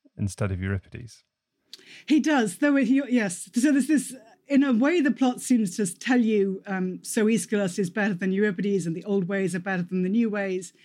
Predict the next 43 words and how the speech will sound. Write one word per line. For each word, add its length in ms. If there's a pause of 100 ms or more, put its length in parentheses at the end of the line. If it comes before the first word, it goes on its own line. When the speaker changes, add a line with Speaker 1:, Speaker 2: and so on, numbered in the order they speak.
(200)
Speaker 2:
But 140
it's 160
also 420
very 300
clear 300
that, 300 (360)
that 120
Aristophanes 580
is 120
mocking 520 (100)
Aeschylus 480
as 100
well. 320
I 40
mean, 300 (760)
both 340
in, 400 (220)
in 120
The 80
Clouds, 520
which 160
we're 80
gonna 120
talk 160
about 280
in 80
a 20
minute, 380
and 280
in 320 (320)
The 80
Frogs, 460
there's 240
definitely 480
mockery 520
of 180
the 80
traditionalist 800
as 140
well 220
as 220
of 220
the 340